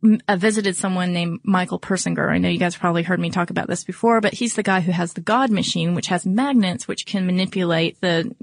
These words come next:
frontal lobe, so on and so forth. And what they found is that people have in that area a high lability or a low lability. And what that means is that some people have more electromagnet-, or excuse me, electroactivity going on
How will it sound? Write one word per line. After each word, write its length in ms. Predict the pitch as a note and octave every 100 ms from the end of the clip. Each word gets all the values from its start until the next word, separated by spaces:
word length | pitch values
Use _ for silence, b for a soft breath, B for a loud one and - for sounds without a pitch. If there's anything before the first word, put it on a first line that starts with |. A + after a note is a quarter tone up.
| - -
frontal 360 | - F3+ E3+
lobe, 240 | D#3+ D#3+ -
so 160 | -
on 140 | E3+ E3+
and 100 | E3
so 160 | - F#3
forth. 300 | - - F3+ B B B B
And 160 | - G#3+
what 160 | A#3+
they 140 | B3 G3+
found 640 | - G#3+ A3+ F#3 E3+ F3
is 260 | - F3+ -
that 200 | - -
people 500 | B3 A#3+ A3+ G3+ F#3+
have 600 | G3 F#3 F3 E3+ F3 -
in 160 | F#3+ F3+
that 180 | E3+ -
area 440 | F#3 F3+ E3+ D#3+ -
a 120 | F3
high 360 | - G3 G3
lability 540 | A3+ A#3 A#3+ A#3+ A#3+ A#3+
or 120 | G3+ F#3
a 80 | E3+
low 260 | D#3+ E3
lability. 600 | G3 - F2 D#2+ - - _
And 80 | G#3+
what 100 | G3+
that 180 | F#3 -
means 240 | A#3 A#3 F#3
is 100 | -
that 180 | F3+ -
some 180 | A#3 A3+
people 220 | A3+ G#3+
have 260 | F3 F#3
more 380 | F#3+ F#3 F#3+ G3
electromagnet-, 920 | - F3+ F3 F#3+ F3+ F3 E3+ F3 F3 - -
or 140 | -
excuse 340 | F3 - G#3+ G3
me, 80 |
electroactivity 760 | F3 F3 - F#3+ - - C4 G3
going 280 | E3+ D#3+ D#3+
on 300 | D#3 D#3+ E3